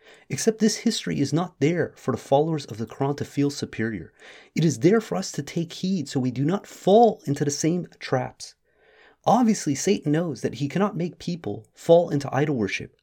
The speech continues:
like he did in the past. So instead, he devises new ways that are more palatable for each generation. But despite the facade being slightly different, the swindle is one and the same.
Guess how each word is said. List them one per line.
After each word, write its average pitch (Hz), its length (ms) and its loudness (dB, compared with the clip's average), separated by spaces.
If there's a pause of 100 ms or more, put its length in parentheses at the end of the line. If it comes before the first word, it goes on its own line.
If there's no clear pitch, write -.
like 123 180 2
he 139 120 -2
did 151 300 2
in 131 120 -2
the 117 80 -4
past. - 460 -8 (500)
So 190 160 8
instead, 240 460 -2
he 180 100 -4
devises 160 600 -2
new 180 340 6
ways 240 600 -2 (320)
that 170 140 6
are 170 60 4
more 190 360 4
palatable 175 760 0
for - 280 0
each 185 300 0
generation. 131 640 -2 (500)
But 151 180 4
despite 208 480 -4
the 180 80 0
facade 151 580 -6
being 143 180 2
slightly 170 500 -4
different, 131 500 -6 (460)
the 143 140 4
swindle 180 800 2
is 120 160 0
one 139 240 0
and 135 120 0
the 110 60 -2
same. 98 340 -6